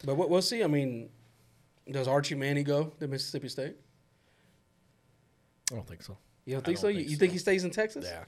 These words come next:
Speaker 3: I think it all depends on how they go in. Even though Quinn Ewers says he's staying, if he goes out there and balls and maybe gets consideration or feedback that, "Hey, you could go late first round or you could go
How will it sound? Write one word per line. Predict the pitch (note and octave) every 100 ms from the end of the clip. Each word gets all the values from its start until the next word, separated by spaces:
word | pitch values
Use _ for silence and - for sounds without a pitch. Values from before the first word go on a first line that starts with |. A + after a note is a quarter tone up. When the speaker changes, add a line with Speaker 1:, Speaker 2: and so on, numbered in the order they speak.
| - _ - _
Speaker 3:
I | B2
think | - E3+ E3
it | C3
all | C#3
depends | C#3+ C#3 C#3 C3+ B2+ A2
on | A2+ A2+ A2 G#2+ G#2 F#2+ - _ _ _ _ _ _
how | - A2+
they | G#2+
go | A2 A2
in. | A2 A2+
Even | C3 A#2+ A#2
though | A2+
Quinn | G#2 C3+ C3+
Ewers | B2 A#2+ A#2 -
says | A2+ A2
he's | A#2 A2
staying, | - B2 B2+ B2+ - _ _ - _ _
if | - D#3+
he |
goes | G3 D3 A#2
out | A2+
there | -
and | G2+ F#2
balls | G2 A2 A#2 B2 - - - _ _ _ _ G2
and | G2+
maybe | G#2 G#2+ A2
gets | A2+ G#2+ - - - - _ - - - - _ _ _ -
consideration | A#2 - A#2+ G#2 G#2+ G#2 A2 F#2+
or | F#2
feedback | - A#2 G#2+ G#2+ G#2 G#2
that, | G2
"Hey, | A2+ A2
you | A#2
could | C#3+ G#2+
go | G#2+ B2+ A#2
late | G2+ G#2 -
first | G2+ F#2+
round | G#2 G2+
or | F#2+
you | A2+
could | C#3+ G2+ G2+
go | C#3 C#3+ D3 C3 A2